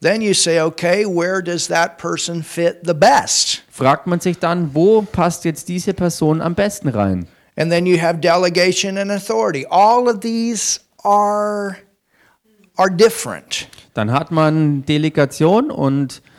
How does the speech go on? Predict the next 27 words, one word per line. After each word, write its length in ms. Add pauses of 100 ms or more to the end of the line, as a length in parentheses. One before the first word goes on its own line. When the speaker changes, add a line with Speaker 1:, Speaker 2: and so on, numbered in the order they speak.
(180)
Speaker 2:
Autoritätspositionen 1400
und 200
all 160
diese 340
Dinge 400
sind 360
überall 440
verschieden. 560 (140)
Speaker 1:
You 120
know, 100
I 180
believe 360
everybody 540
needs 300
to 80
multiply 640
themselves. 800
Speaker 2:
Und 180
ich 260
glaube, 400
dass 240
jeder 240
Einzelne 520
sich 340
weiter 340
multiplizieren 800
sollte. 480